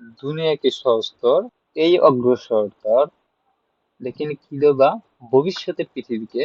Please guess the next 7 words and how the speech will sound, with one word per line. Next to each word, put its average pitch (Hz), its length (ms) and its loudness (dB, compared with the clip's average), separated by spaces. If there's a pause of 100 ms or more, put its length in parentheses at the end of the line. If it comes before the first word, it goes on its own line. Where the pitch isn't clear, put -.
(760)
সুন্দর 160 640 -6
করবে 120 380 -2
বলেই 120 380 -4 (500)
আমাদের 120 380 -4 (500)
ধারণা, 120 500 2 (920)
ঠিক - 140 -20
আছে? - 200 -20